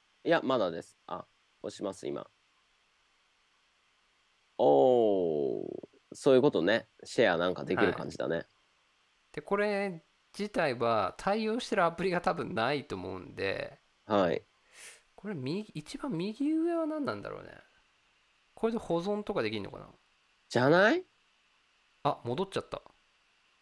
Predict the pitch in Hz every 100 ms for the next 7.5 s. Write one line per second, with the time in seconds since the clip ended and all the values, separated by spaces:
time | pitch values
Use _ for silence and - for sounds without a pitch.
0 | _ _ - 131 135 131 131 165 403 _
1 | _ 104 98 104 _ _ _ _ - 165
2 | 175 208 240 269 240 240 233 240 185 107
3 | 92 90 85 - - 107 101 - 95 -
4 | 80 82 - 52 64 57 - _ _ 139
5 | 117 123 135 139 139 139 131 113 117 127
6 | - - - 127 _ _ - 110 110 160
7 | 180 - - -